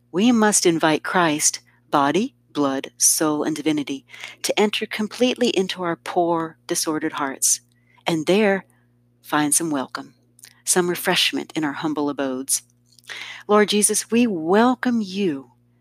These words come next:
into our hearts right now to remain with us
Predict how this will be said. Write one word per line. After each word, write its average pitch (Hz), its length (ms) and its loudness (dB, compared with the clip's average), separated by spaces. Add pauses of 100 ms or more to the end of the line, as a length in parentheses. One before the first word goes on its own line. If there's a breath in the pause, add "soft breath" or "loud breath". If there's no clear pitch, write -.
(140)
into 185 260 2
our 196 120 2
hearts 139 500 -4
right 160 260 -2
now 160 360 -6 (640)
to - 120 -2
remain 160 380 0
with 208 200 -8
us - 440 -2